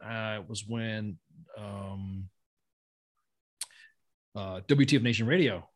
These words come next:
was starting to kick up. And, and W T F Nation Radio was the, one of the first mill, I guess you would say mill podcasters to be kinda like how we do it. I mean, I mean, I'll be honest with you,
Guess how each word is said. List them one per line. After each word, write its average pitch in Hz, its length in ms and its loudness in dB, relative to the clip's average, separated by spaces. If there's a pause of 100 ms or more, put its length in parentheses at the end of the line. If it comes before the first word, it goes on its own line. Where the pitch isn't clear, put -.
(100)
was 101 140 -6
starting 85 260 -8
to - 60 -12
kick - 180 -10
up. 80 260 -10
And, 113 340 2 (100)
and 113 160 0
W 135 200 8
T 165 140 6
F - 100 2
Nation 131 280 4
Radio 151 520 6
was 117 560 2 (140)
the, 113 340 6
one 113 200 2
of 110 80 2
the 104 80 -4
first - 600 2 (1120)
mill, 156 580 10 (500)
I 127 80 2
guess 110 120 0
you 120 40 4
would 110 60 2
say 123 100 4
mill 139 180 10
podcasters 117 640 2
to 123 60 0
be 151 160 10
kinda 196 220 6
like 190 140 4
how 165 160 6
we 170 140 8
do 120 140 4
it. 98 80 -4
I 131 60 0
mean, 170 260 4
I 165 80 6
mean, 170 160 10
I'll 160 80 10
be 175 80 10
honest 160 260 12
with 135 100 0
you, 123 280 6